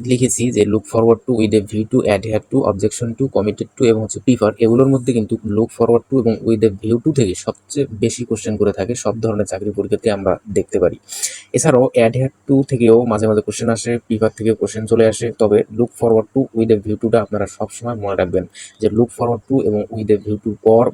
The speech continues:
ভার্বের সাথে অবশ্যই আইএনজি ব্যবহার করতে হবে। একটি বাক্য দেখি চলুন, তাহলে আমরা পরিষ্কার হব। দেখুন বন্ধুরা, আমি যে বাক্যটি দিয়েছি, এগুলো কিন্তু সব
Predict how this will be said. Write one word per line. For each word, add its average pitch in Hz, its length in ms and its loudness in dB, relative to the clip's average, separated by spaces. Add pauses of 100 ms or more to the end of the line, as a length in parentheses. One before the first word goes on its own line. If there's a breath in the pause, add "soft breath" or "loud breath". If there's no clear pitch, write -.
ভার্বের 101 360 -2
সাথে 104 380 -4
অবশ্যই 135 540 -2 (120)
আইএনজি 117 600 -2
ব্যবহার 98 240 4
করতে 101 220 -2
হবে। 95 240 2 (380 loud breath)
একটি 131 160 -4
বাক্য 120 340 0
দেখি 127 180 2
চলুন, 117 300 0
তাহলে 107 160 2
আমরা 98 340 2
পরিষ্কার 104 320 -2
হব। 92 220 -2 (1080 loud breath)
দেখুন 147 160 2
বন্ধুরা, 156 240 2
আমি 123 160 0
যে 123 80 0
বাক্যটি 123 300 0
দিয়েছি, 127 440 0
এগুলো 117 220 0
কিন্তু 117 180 -2
সব 110 240 -2